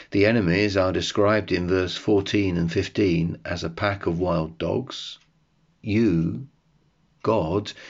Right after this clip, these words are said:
is described in verses sixteen and seventeen as strength, fortress,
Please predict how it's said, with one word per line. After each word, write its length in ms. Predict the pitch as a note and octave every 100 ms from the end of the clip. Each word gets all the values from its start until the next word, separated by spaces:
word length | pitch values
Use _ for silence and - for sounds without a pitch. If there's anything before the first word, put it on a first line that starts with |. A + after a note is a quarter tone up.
| -
is 200 | - G2
described 580 | F#2 E2+ - G#2 G2+ F#2
in 140 | F#2 F2
verses 440 | F#2+ F2+ F#2+ F2
sixteen 600 | - A#2+ - - G#2+ F#2+
and 160 | F2+ F2
seventeen 880 | F#2+ F2 F2 E2 B2+ F#2+ E2 E2 - - -
as 80 | G2
strength, 840 | - - A2+ G2 A2+ - - - - _ _ _ _
fortress, 840 | - A2 G2 - E2 E2+ - -